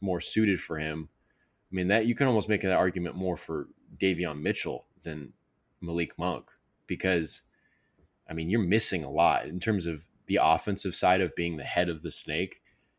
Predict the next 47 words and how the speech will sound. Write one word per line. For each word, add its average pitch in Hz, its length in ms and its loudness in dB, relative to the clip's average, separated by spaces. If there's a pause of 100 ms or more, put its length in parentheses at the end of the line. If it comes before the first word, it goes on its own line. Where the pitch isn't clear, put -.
(160)
Davion 135 320 6
Mitchell's 107 400 -2
really 107 140 4
been 95 160 0
a 82 60 0
bit 92 160 0
of 90 100 0
a 78 80 -2
letdown. 73 400 -2
And 80 120 -4
I 175 80 2
think 139 300 -2 (320)
in 98 120 -2
that - 220 -2
Warriors 120 480 6
game, 139 480 2
it 101 120 0
looked 101 200 0
really 98 180 2
good. 120 460 4
I 98 60 0
think 92 160 0
the 98 80 -2
Warriors 95 380 2
went 87 160 2
under 90 240 0
two - 280 -2
screens 98 760 -2 (360)
early 104 260 6
in 98 60 2
the 92 80 2
game 95 300 2
and 90 100 0
he 85 100 -2
hit 95 220 0
two 101 180 -2
threes, 95 640 0 (100)
or 107 100 2
at 107 140 4
least 123 200 6
they 117 60 8
went 95 180 4
under 90 260 2
on 76 120 -4
the 71 60 -12
first - 360 -6
one. 71 260 -12